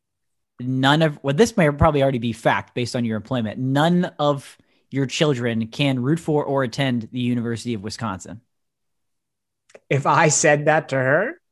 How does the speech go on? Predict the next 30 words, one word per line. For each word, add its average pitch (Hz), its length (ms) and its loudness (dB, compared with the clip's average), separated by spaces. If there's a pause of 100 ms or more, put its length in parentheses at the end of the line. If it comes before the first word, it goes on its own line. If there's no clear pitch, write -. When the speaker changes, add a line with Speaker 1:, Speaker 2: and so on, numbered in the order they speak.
Speaker 1:
Yeah. 117 220 -2 (1200)
Speaker 2:
Yeah, 156 240 4
that 170 120 6
would 190 80 2
be, 151 260 4 (140)
that 160 120 0
would 156 100 2
be 170 100 8
a - 20 2
problem. 117 580 -2
Speaker 1:
<laughs> - 40 -20 (380)
Speaker 2:
Um, 151 480 4
you 180 100 0
know, 220 100 4
it's 233 80 4
Speaker 1:
You 214 40 8
Speaker 2:
a - 20 8
Speaker 1:
might 226 80 8
Speaker 2:
good 196 60 6
Speaker 1:
get 170 60 6
Speaker 2:
one 156 80 4
Speaker 1:
the 147 40 2
Speaker 2:
is, 143 60 0
like, - 80 6
Speaker 1:
pistol 147 180 2
whip. 120 260 -4 (420)
Speaker 2:
Pitt, 190 240 0 (120)
<laughs> 147 100 -4
yeah, 147 300 0 (100)
yeah. 151 200 -2